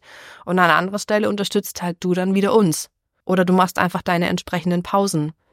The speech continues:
Und ich kann euch ganz, ganz ehrlich sagen, das ist auch etwas, was mich heute noch unglaublich bewegt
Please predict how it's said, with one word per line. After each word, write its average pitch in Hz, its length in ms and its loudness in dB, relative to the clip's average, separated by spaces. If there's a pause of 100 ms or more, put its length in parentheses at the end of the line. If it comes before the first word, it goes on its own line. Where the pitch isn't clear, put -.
(180)
Und 170 340 0 (120)
ich - 140 -10
kann 202 180 2
euch 208 160 2
ganz, - 480 -2 (100)
ganz 202 260 0
ehrlich 202 300 0
sagen, 196 380 2
das 185 120 -4
ist 196 120 -8
auch 170 160 -6
etwas, 190 320 -2
was 180 120 -2
mich 180 200 -2
heute 196 240 2
noch 185 160 2
unglaublich 202 540 0
bewegt 175 540 0